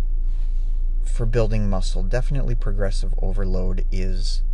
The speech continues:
um, with, with consistent technique, is definitely right up at the top of what's required, as is, uh, eating to facilitate that, and doing all these things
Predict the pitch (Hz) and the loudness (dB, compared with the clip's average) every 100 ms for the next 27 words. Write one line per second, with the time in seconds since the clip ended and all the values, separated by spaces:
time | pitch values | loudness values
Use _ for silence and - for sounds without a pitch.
0 | - - - - - - - - 78 85 | 0 0 0 0 0 0 0 0 0 0
1 | - 107 104 101 104 104 98 104 98 - | 0 0 0 0 0 0 0 0 0 0
2 | - 98 92 - 110 98 95 95 - 92 | 0 0 0 0 0 0 0 0 0 0
3 | 85 113 113 107 101 101 90 95 95 - | 0 0 0 0 0 0 0 0 0 0
4 | 95 90 - - 92 - 95 - - 90 | 0 0 0 0 0 0 0 0 0 0
5 | 92 92 - - - - 101 101 101 131 | 0 0 0 0 0 0 0 0 0 0
6 | - - - - - - - - - - | 0 0 0 0 0 0 0 0 0 0
7 | - - - 110 107 98 - 101 101 95 | 0 0 0 0 0 0 0 0 0 0
8 | 95 95 - - - - - - - - | 0 0 0 0 0 0 0 0 0 0
9 | - - 90 92 90 76 82 - - 131 | 0 0 0 0 0 0 0 0 0 0
10 | 135 113 90 117 - - - - - - | 0 0 0 0 0 0 0 0 0 0
11 | - - - - - - - - - - | 0 0 0 0 0 0 0 0 0 0
12 | 104 98 - - - 135 107 - 123 139 | 0 0 0 0 0 0 0 0 0 0
13 | 131 - - - - - - - - - | 0 0 0 0 0 0 0 0 0 0
14 | - 104 107 110 107 104 113 127 135 117 | 0 0 0 0 0 0 0 0 0 0
15 | 95 - 98 92 95 98 - | 0 0 0 0 0 0 0